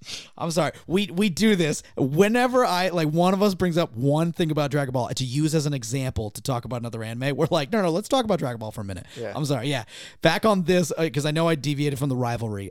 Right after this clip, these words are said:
Speaker 1: I think the rivalry in this is gonna s-, it seemed really cool right out of the gate when she, they've al-, already showed both of them are probably fantastic at golf, but how they oppose, uh, how they approach the, the, the sport itself, very different.
Speaker 2: Yeah.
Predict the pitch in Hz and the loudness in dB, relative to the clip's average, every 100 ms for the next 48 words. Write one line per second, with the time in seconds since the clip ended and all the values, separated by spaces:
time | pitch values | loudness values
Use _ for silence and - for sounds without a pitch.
0 | - 135 - 170 143 131 143 156 165 156 | -2 0 0 0 0 0 0 2 2 2
1 | 131 117 110 107 107 113 104 - 117 - | 0 -2 -6 -8 -8 -8 -8 -4 -2 0
2 | 151 143 110 107 139 143 - 123 110 120 | -2 -2 -2 0 0 0 -2 -4 -2 -4
3 | 120 123 107 110 113 - 113 - 107 98 | -4 -4 -6 -4 -4 -2 -2 -2 -4 -10
4 | - - 127 107 135 135 131 143 147 - | -12 -2 -2 0 -2 0 0 0 -2 -2
5 | 110 98 - - - 143 151 170 185 170 | -4 -4 -12 -20 0 2 2 0 -2 0
6 | 143 143 135 - 123 104 123 123 - 151 | 0 0 -2 -4 -4 -2 -4 -4 -4 -6
7 | 156 160 135 117 - - - - 131 120 | -2 0 0 -2 -8 -20 -8 -2 0 -2
8 | - - - - 135 151 180 156 165 156 | -10 -20 -16 -4 0 2 2 2 0 0
9 | - 147 139 127 104 - 127 113 139 156 | 0 2 2 0 -6 -8 -6 -4 -2 -2
10 | 147 127 - 127 151 - 120 113 113 117 | -2 -4 -2 0 0 -4 -8 -10 -10 -6
11 | 117 104 95 113 - 127 127 87 - 120 | -4 -4 -6 -4 -4 -6 -6 -8 -8 -4
12 | 139 175 - - - - - 123 95 104 | -4 -4 -10 -20 -20 -20 -20 -18 -6 -2
13 | 131 117 101 90 85 - - - - 127 | 0 -2 -6 -10 -10 -12 -14 -18 -20 -12
14 | 120 | -10